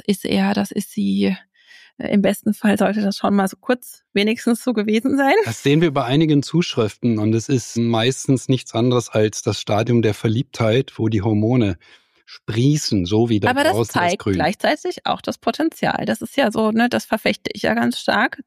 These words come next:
Speaker 1: dass ich der Meinung bin, das kann man auch dann,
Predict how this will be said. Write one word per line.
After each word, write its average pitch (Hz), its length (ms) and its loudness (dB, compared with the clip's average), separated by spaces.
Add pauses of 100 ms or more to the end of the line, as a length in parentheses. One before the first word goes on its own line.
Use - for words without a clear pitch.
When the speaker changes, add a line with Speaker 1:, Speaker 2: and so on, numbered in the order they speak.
Speaker 1:
dass 220 160 -8
ich - 80 -20
der - 140 -2
Meinung 110 320 0
bin, 113 160 0
das 110 180 -2
kann - 220 -4
man 233 200 0
auch 208 220 -2
dann, 214 360 -2